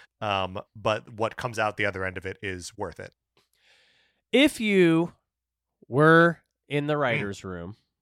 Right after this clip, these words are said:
Speaker 1: Yeah.
Speaker 2: for Rebirth,
Speaker 1: Oh, God.
Speaker 2: and they're like, "Patrick, we got
Speaker 1: Uh-huh.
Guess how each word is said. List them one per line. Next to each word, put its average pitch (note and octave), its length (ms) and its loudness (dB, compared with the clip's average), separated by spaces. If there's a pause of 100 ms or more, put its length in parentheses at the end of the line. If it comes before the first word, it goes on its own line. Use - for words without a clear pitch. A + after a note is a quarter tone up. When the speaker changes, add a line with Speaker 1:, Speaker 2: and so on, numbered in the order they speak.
(120)
Speaker 1:
Yeah. F#2+ 140 -8
Speaker 2:
for A#2+ 100 -2
Rebirth, F2 640 -8 (720)
Speaker 1:
Oh, - 140 -18 (140)
God. - 360 -10 (220)
Speaker 2:
and A#2+ 120 -4
they're B2 160 0
like, A#2 320 -2
"Patrick, A#2 520 -4
we A2 80 -8
got F2+ 340 -10 (100)
Speaker 1:
Uh-huh. G2 360 -4